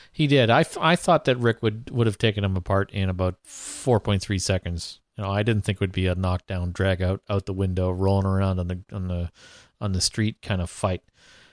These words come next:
Uh, I figured Rick would have just, you know, he, he would, Pete would have taken a swing at Rick, and Rick would have ducked, done what Glenn did,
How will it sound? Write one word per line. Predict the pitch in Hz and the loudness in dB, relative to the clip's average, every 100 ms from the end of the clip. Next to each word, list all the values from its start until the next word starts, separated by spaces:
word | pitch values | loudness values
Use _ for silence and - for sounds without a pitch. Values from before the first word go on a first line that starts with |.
| _ _ - | _ _ -12
Uh, | 101 90 87 80 | -8 -8 -10 -10
I | 110 | -8
figured | 101 113 98 90 | -6 -4 -4 -4
Rick | 95 92 | -4 -4
would | 98 | -4
have | 90 | -4
just, | 90 - - _ | -4 -8 -12 _
you | 104 | -8
know, | 90 | -6
he, | 104 - | -6 -8
he | 185 131 | -10 -6
would, | 135 139 139 | -6 -6 -6
Pete | 139 | -2
would | 131 | 0
have | 107 | 0
taken | 117 104 | -2 -2
a | 101 | -2
swing | - 151 | 0 0
at | 143 | 2
Rick, | 139 135 123 | 2 2 2
and | 107 | 2
Rick | 107 - | 2 2
would | 104 | 0
have | 107 | 2
ducked, | 123 120 120 | 2 2 0
done | 139 135 | 2 4
what | 113 107 | 2 2
Glenn | 120 127 120 | 4 4 4
did, | 95 78 | 2 0